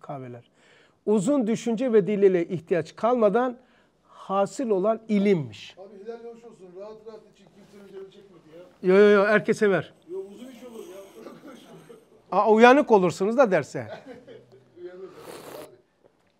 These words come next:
Speaker 2: Bugün bakın demin
Speaker 1: Vallahi öyle gidiyor ki bu ders.
Speaker 2: Elhamdülillah.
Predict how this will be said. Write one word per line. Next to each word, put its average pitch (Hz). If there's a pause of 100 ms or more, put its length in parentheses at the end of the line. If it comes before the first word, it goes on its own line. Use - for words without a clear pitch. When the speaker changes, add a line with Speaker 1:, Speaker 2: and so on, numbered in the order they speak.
Speaker 2:
Bugün 196
bakın -
demin 196 (1500)
Speaker 1:
Vallahi 135
öyle 143
gidiyor 135
ki -
bu -
ders. 127
Speaker 2:
Elhamdülillah. 156